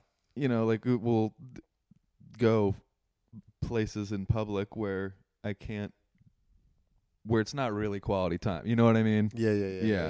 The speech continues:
Speaker 2: yeah. There's still that, like, "Hey, we don't touch," there's a
Speaker 1: Yeah. So we're together, but it's, like, not, it's just time. It's not quality time.
Speaker 2: My girlfriend and I see each other, like,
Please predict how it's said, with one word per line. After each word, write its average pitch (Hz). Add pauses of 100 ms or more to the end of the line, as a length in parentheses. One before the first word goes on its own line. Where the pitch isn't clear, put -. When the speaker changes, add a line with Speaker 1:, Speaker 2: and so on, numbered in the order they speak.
Speaker 2:
yeah. 90 (240)
There's 104
still 101
that, 92
like, 95
"Hey, 98
we 95
don't 98
touch," 92
there's 98
a -
Speaker 1:
Yeah. 107 (360)
So 110
we're 113
together, 113
but 101
it's, 95
like, 92
not, 90 (920)
it's -
just -
time. 87
It's -
not 82
quality 80
time. 113 (1120)
Speaker 2:
My 117
girlfriend 123
and 104
I -
see 107
each 98
other, 98
like, 95